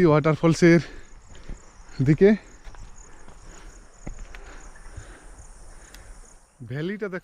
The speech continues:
শুভজিৎ ভাই। তো আপনারা কমেন্ট অবশ্যই করবেন যে এই জায়গাটিকে আপনারা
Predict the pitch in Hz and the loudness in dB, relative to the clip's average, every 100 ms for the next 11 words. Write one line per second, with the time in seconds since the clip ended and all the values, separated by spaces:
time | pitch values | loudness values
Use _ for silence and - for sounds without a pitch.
0 | - 151 147 135 120 120 110 _ _ _ | -12 -12 -10 -10 -10 -12 -14 _ _ _
1 | _ _ _ _ - _ _ - - - | _ _ _ _ -20 _ _ -20 -20 -20
2 | - - - - - - - - - - | -20 -12 -4 -2 -2 -6 -2 0 0 0
3 | - - - - - - - - _ _ | -6 -10 -16 -18 -20 -20 -20 -20 _ _
4 | _ _ _ - - - _ _ - - | _ _ _ -20 -20 -20 _ _ -20 -20
5 | - 165 170 220 226 233 - - - 170 | -6 -4 -2 -2 0 0 -4 -18 -10 -6
6 | 202 208 196 202 220 196 208 190 190 190 | -4 -2 -4 -4 -8 -6 -4 -4 -6 -8
7 | - - - - - - - - - - | -14 -20 -20 -18 -16 -16 -20 -20 -20 -20
8 | - - - 147 160 165 160 - - 175 | -20 -20 -10 -4 -2 -2 -6 -18 -10 -4
9 | 180 190 202 190 196 185 196 190 | 0 0 -2 -2 -4 -2 -2 -2